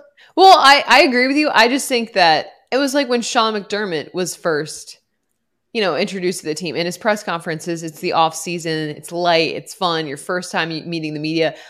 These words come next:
I expect that to change. Like, I expect to see a more Daboll approach in terms of Sean McDermott approach in terms of once we get into the season, things gonna heat up.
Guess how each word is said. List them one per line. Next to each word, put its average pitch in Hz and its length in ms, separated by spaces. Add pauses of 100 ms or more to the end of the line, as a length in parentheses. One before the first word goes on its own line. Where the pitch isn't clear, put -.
(120)
I 302 160
expect - 520
that 175 180
to 180 120
change. - 600 (200)
Like, 226 120
I 247 140
expect 240 460
to 226 80
see 214 240
a 165 100
more 175 460 (360)
Daboll 170 640
approach 160 540
in 151 100
terms 151 320
of 147 240
Sean 165 300
McDermott 160 440
approach 151 400
in 160 80
terms 160 240
of 147 100
once 156 220
we 156 80
get 143 140
into 131 180
the - 120
season, 220 560
things 143 260
gonna 113 240
heat 131 320
up. 208 320